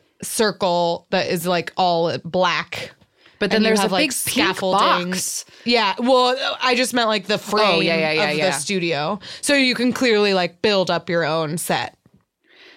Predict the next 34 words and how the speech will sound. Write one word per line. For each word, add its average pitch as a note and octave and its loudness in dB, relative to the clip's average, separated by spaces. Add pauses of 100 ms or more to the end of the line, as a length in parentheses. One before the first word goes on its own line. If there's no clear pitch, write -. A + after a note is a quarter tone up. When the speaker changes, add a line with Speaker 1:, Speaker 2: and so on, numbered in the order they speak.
(340)
Speaker 2:
Seeing A3+ 2
Speaker 1:
Yeah, G#4+ 4
yeah, D#4+ 4
Speaker 2:
Taeyeon C4+ 2
with G#3+ 2
Speaker 1:
yeah. G#3 2
Speaker 2:
brown F3+ 2
hair, F#3 0
I G3 0
haven't, A3 0
Speaker 1:
I F#3 0
Speaker 2:
I - 2
Speaker 1:
know. E3 -2
Speaker 2:
forgot A3+ 2
Speaker 1:
I - 0
Speaker 2:
how C#4+ 4
Speaker 1:
had C4+ 0
Speaker 2:
long F3+ 2
she's F3+ -2
been E3 -4
blonde. D3 0
Speaker 1:
I B3 4
Speaker 2:
Like B3+ 4
Speaker 1:
was C4+ -2
just B3 -2
thinking C4+ 0
the D4+ 0
same A3 0
thing. G#3+ 0
I G3 0
almost F#3 -2
didn't F3+ -2
recognize F3 -6
her. - -6